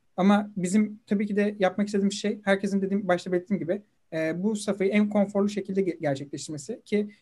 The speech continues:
parantez içinde şunu söyleyebilirim, bunu şu kadar önemsiyoruz. E, farklı üniversitelerin, e, kadın, e, mühendisler kulüpleri ya da kadın girişimciler kulüpleri vesaire bu tarz, e, şey kulüpleri var. E, kadınların, e, kullandığı ya da tam tersi erkekler için de bu tarz kulüpler var.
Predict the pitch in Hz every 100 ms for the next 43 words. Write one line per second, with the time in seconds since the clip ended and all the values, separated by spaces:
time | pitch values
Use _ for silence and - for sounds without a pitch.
0 | _ 190 190 202 220 208 208 208 202 202
1 | 208 233 175 175 - 196 165 147 147 143
2 | 156 240 - _ _ - 165 165 185 180
3 | 208 208 208 202 214 - - 175 170 180
4 | 202 208 - - 170 175 175 175 196 190
5 | 180 175 170 170 175 175 180 175 180 175
6 | 180 180 165 170 170 175 170 175 202 196
7 | 202 _ _ _ 156 160 160 165 160 -
8 | - 185 196 - 175 - 175 143 - -
9 | 165 147 147 147 _ _ _ _ _ _
10 | - 170 180 180 185 196 - 156 160 151
11 | 214 202 202 202 196 185 175 170 - 190
12 | 180 185 156 143 160 160 143 - 147 -
13 | 139 226